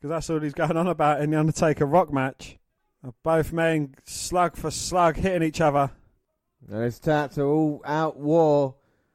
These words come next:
Speaker 2: The W W F's top guys. The Undertaker cuts him off though.
Speaker 1: Irish Whip reversal sends Undertaker into the ropes. Samoan drop.
Speaker 2: And the Rock didn't fall into the cover, and that might be,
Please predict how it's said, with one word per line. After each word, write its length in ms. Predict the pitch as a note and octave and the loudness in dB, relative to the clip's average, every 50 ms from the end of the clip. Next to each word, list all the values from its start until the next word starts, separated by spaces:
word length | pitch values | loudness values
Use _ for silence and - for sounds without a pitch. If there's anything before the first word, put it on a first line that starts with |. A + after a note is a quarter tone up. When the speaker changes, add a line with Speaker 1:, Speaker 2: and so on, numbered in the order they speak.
| _ _ _ _ - | _ _ _ _ -20
Speaker 2:
The 60 | G#2 | -8
W 180 | A#2+ D3 D3+ | -6 -4 -4
W 300 | C3 D3+ D#3 D3+ D3+ D#3+ D3+ | -2 -2 -2 0 2 0 0
F's 140 | B2+ - - | 0 -4 -10
top 340 | _ - F3+ F3 - - | _ 0 0 0 0 0
guys. 600 | - E3+ E3+ F3 E3+ D3+ C3 B2 A#2+ A#2 - - _ | 2 4 6 6 6 6 4 2 -2 -6 -12 -20 _
The 140 | - F2 A#2 | -12 -6 -6
Undertaker 320 | C#3 D3 D3 D3+ B2 - - | -6 -4 -4 -6 -6 -8 -6
cuts 280 | - F3 E3 C3 - - | -2 -2 -2 -2 -4 -4
him 100 | D#3 E3 | -4 -2
off 160 | F3 E3 - | -4 -2 -2
though. 300 | C3 A#2 A2+ A2+ B2 C3+ - _ _ _ _ _ _ _ _ _ _ _ | -2 0 0 0 -2 -4 -8 _ _ _ _ _ _ _ _ _ _ _
Speaker 1:
Irish 300 | D3 D3 D3 D3 C#3 - | -2 0 0 0 0 0
Whip 100 | D#3+ D#3 | -2 -2
reversal 640 | D3+ C#3+ C3+ C3 E3 F3 F3+ E3+ D3+ - D#3+ D3+ | -2 -4 -4 -2 0 0 0 0 0 -2 -4 -4
sends 220 | - - F3 D#3 D#3 | -2 -2 -2 -2 -2
Undertaker 420 | E3 D3+ - - F3 E3 - F3 | -4 -4 -4 -4 -6 -4 -4 -6
into 160 | E3 - D#3+ | -6 -6 -6
the 80 | D3+ D3 | -6 -4
ropes. 400 | D3+ G3 G3 F3+ E3+ F3 E3+ - | -2 2 4 4 4 2 0 -4
Samoan 680 | - - D#3 D3+ D#3+ F#3 G3 F#3+ F3 D#3+ D3+ C#3+ C#3 - | -8 -6 -6 -6 -4 -2 0 2 2 2 2 0 -2 -2
drop. 340 | - F#3+ G3+ F#3+ - - _ _ _ _ _ _ _ _ _ | 0 0 0 0 -2 -6 _ _ _ _ _ _ _ _ _
Speaker 2:
And 160 | A#2 G#2 G2 | -16 -12 -12
the 60 | G2+ G#2 | -10 -4
Rock 260 | A2+ C3+ D3 D3 C#3+ | 0 2 2 2 2
didn't 180 | D#3 D#3 C#3 - | 0 -2 0 0
fall 160 | E3 D#3+ D3+ | 0 0 0
into 120 | C#3 C#3 | -2 -4
the 100 | B2+ B2+ | -6 -6
cover, 320 | - - D#3 E3 E3 D3+ C#3+ | -6 -2 -2 -2 0 0 -2
and 80 | B2+ C#3+ | -4 -2
that 160 | D#3+ E3 D#3 | -2 -2 0
might 220 | D#3+ D#3 D3+ B2+ | 0 0 0 0
be, 400 | C#3+ D3 D3+ D3+ D3 C3+ C3 C3+ | 0 0 0 0 0 -2 -6 -10